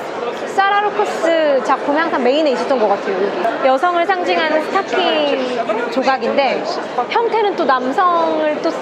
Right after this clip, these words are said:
느껴지게 하기도 하고, 어, 좀 재밌는 것 같아요. 그래서 한국에 전시하면 사라 루카스 인기가 더 많아지지 않을까 생각합니다.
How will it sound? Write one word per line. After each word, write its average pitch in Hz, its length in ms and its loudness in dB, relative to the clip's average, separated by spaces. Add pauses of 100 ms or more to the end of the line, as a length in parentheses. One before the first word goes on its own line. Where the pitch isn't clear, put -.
(140)
느껴지게 294 840 0
하기도 294 320 0
하고, 277 460 0 (4000)
어, 226 180 -2
좀 247 100 -4
재밌는 277 440 0
것 202 80 -2
같아요. - 340 -8 (1080)
그래서 226 220 -2 (320)
한국에 359 320 2
전시하면 302 720 2
사라 359 180 2
루카스 339 320 -2
인기가 262 300 0
더 262 80 0
많아지지 240 400 0
않을까 220 520 0
생각합니다. 220 800 -2